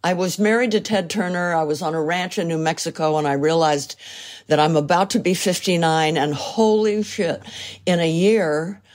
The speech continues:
I'm gonna be sixty. And for some reason, for me, figuring I'm probably not gonna live past ninety,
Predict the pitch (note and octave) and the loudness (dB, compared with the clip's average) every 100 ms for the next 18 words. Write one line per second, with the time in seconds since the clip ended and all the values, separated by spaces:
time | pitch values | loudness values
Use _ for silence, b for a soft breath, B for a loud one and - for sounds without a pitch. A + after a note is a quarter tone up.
0 | b - F#3 F3+ E3+ E3+ E3 - A#3+ - | b 0 2 2 2 0 -2 -2 -2 -2
1 | - E3 C#3 E3 - G3+ - C4 C4+ B3+ | -2 -2 0 -2 -4 -4 0 2 2 2
2 | C#4 C4 F3+ E3+ G#3+ F#3 G#3 A3+ E3+ D#3+ | 0 -2 -2 -2 -2 0 2 2 0 -4
3 | - B B B B - G#3+ G#3 F#3+ E3+ | -8 B B B B 0 2 4 2 0
4 | F3 - G#3 G3+ F#3+ F#3+ - F3 F3 F#3 | -2 0 0 2 0 0 0 0 0 0
5 | - D#3+ E3 F3+ F3 G3+ F#3+ C#3+ D#3+ | -2 -2 -2 -4 0 2 4 2 0